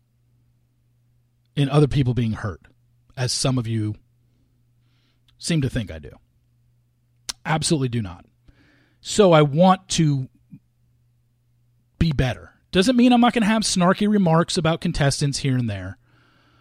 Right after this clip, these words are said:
But in terms of the coverage and what I choose to reveal, which, again, over the years, I've hid and not reported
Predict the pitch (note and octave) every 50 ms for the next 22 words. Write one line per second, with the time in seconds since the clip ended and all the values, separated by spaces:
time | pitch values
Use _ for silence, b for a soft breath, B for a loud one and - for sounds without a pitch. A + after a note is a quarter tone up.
0 | _ _ _ - D#3+ D#3 D3+ C3+ - F3+ F#3+ G3 F3 G3 F#3 G3+ - - - -
1 | G3+ G3+ D3+ B2+ A2+ F#2 F2 F2+ - - - - D3+ C#3 C3 B2+ B2+ B2+ C3 -
2 | - - D3+ B2+ C3 D#3+ F#3+ G#3 G3 F#3 - - - G3+ F#3+ G3 F#3+ - - -
3 | F#3 F3 E3+ D#3 C3+ D#3 D#3 C#3 G2+ F2 F#2 A2 D3+ D#3 - - - D#3+ C#3+ F3
4 | A#3 A3+ E3+ C#3 C3 C#3 C3+ - _ _ - A#2+ C3+ C#3+ D#3+ D#3+ D#3 D#3+ F#3+ F3
5 | C#3 A#2+ A#2 A2+ - - - - _ _ _ _ _ _ _ - C#3+ D3 F3 G3+
6 | F#3 D3+ - - - - - F3 E3 E3 E3+ E3 E3+ E3+ - _ _ _ _ _
7 | - C#3 C3+ C3+ C3+ C#3+ D3+ F3 F#3 E3+ D#3 - - D#3 D3+ D3 C#3 C3+ B2+ B2
8 | C3 -